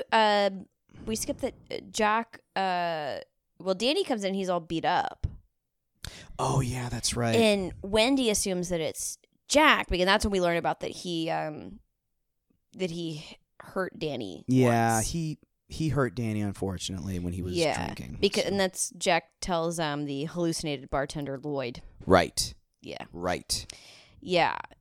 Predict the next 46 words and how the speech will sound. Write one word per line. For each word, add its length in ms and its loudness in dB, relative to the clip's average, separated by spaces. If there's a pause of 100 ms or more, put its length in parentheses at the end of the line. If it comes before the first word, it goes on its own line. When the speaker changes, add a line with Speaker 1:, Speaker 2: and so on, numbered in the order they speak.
(100)
Speaker 1:
So 180 -6
J-, 240 -10
Jack 300 0
is 80 -2
inventing 480 -4
all 100 -6
these 160 -8
people 400 -4
at 100 -10
the 80 -10
hotel, 480 -10 (480)
which 220 -4
makes 180 2
sense 280 -4
Speaker 2:
Is 100 8
he 60 4
Speaker 1:
if 20 4
you're 60 6
Speaker 2:
inventing 320 2
all 80 0
these 120 -2
people, 240 2
or 220 4
all 220 6
these 180 2
people 420 2
already 320 2
there? 440 -8 (840)
Speaker 1:
What 140 -10
do 60 -8
you 80 -8
mean? 220 -12 (640)
Speaker 2:
Well, 380 4 (1120)
from 240 2
what 160 6
my 460 2 (280)
understanding 460 4
of 80 -2
the 40 0
movie 380 4
is, 320 -2
is 140 0
that 240 2
this, 340 4 (100)
remember 300 4
how 460 0